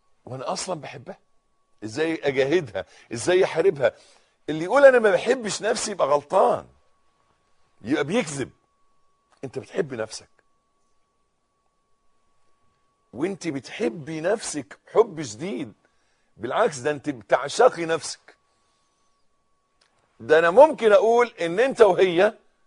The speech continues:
بتعبد نفسك، بتعبدها عبادة. والأمر ده واضح وكثير في زماننا.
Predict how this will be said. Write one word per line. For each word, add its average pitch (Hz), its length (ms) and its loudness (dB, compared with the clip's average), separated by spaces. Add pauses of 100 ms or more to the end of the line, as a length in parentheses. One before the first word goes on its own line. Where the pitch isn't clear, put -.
(340)
بتعبد 202 640 12
نفسك، 202 360 -2
بتعبدها 170 680 6 (760)
عبادة. 143 520 8 (1900)
والأمر 185 440 -4
ده 202 280 -12 (720)
واضح 190 640 -4 (380)
وكثير 147 800 -10 (160)
في 147 180 -8
زماننا. 101 600 -6